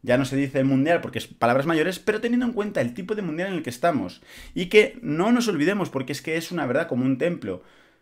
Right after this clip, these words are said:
Ahora mismo el favorito es Quartararo por estar tan delante, con cincuenta y nueve puntos,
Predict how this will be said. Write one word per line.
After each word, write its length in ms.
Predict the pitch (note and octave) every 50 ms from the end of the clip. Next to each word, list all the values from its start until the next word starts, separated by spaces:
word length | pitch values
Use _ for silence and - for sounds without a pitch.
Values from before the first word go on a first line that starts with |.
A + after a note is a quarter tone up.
| _ _ _ _ _ _ _ _ _ _ _ _ _
Ahora 220 | - C#3+ F#3+ G#3+
mismo 220 | G#3+ A3+ G#3+ A3+ A3+
el 40 | F3
favorito 600 | - F#3 E3+ E3 F3 F#3 F3+ - A#3 A3+ - - -
es 280 | - D#3 - - -
Quartararo 480 | - D#3+ D#3+ D#3+ - E3 D#3 E3+ G#3+ G#3+
por 100 | - F3
estar 300 | E3+ - - D#3+ - -
tan 180 | D#3+ D#3 D#3+ D#3
delante, 560 | D3+ D3 C3+ C3+ C3+ C3+ F#3+ G3+ G#3 G3+ - -
con 180 | - C#3 C3+ C3+
cincuenta 320 | D3 C#3 C3+ C3+ B2 B2+
y 40 | B2+
nueve 200 | C#3 D#3 F3+ F#3
puntos, 480 | F3+ D#3+ D#3 D3+ - F#3+ G#3+ G#3 -